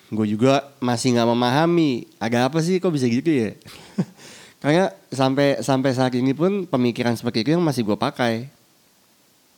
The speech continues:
Lalu gue, eh, masuk kuliah di era-era perkuliahan, di Desa Unggul.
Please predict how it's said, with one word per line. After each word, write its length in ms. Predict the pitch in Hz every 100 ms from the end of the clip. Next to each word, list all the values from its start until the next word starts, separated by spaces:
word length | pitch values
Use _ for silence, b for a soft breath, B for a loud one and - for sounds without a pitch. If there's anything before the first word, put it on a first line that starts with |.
| _ _ _ _ _ _ _ _ _ _ _ _ b b b b b b b b b b b _ -
Lalu 400 | 131 147 165 175
gue, 140 | 190 - - _ _
eh, 920 | 147 139 135 131 127 123 120 120 120 117
masuk 400 | 123 120 - 120 _
kuliah 480 | - 120 117 107 87 90 B B B B B B B _ _ _ _ _ _ _
di 480 | 107 104 101 98 95
era-era 640 | 104 104 95 98 101 101 -
perkuliahan, 800 | 110 110 104 98 104 135 165 170 _ _ _ _ _ _ _ _ _ b b b _ _ _ _ _ _ _ _ _
di 80 | 98
Desa 240 | 95 101
Unggul. 640 | 92 95 98 113 135 147